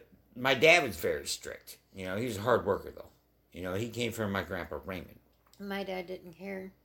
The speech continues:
Speaker 1: So that's my name. You know, he named me after Grandpa Raymond, obviously because he must have really respected his father.
Speaker 2: Right.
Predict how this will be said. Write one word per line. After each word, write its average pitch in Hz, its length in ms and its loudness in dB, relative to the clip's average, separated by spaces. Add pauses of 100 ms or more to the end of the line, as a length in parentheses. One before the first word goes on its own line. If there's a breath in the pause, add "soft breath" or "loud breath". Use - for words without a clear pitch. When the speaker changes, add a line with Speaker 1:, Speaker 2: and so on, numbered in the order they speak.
(340)
Speaker 1:
So 76 240 -4
that's 85 220 -4
my 95 220 -4
name. 80 200 -10
You 85 120 -8
know, 87 60 -6
he 90 160 -6 (200)
named 80 200 -10
me 80 120 -10
after 80 240 -12
Grandpa 76 380 -12
Raymond, 127 400 -4
obviously 127 520 0
because 98 440 -4
he 95 200 -8 (100)
must 90 240 -6
have 82 80 -10
really 85 400 -2
respected 78 600 -10
his 78 180 -10
father. 131 320 2 (120)
Speaker 2:
Right. 185 300 -6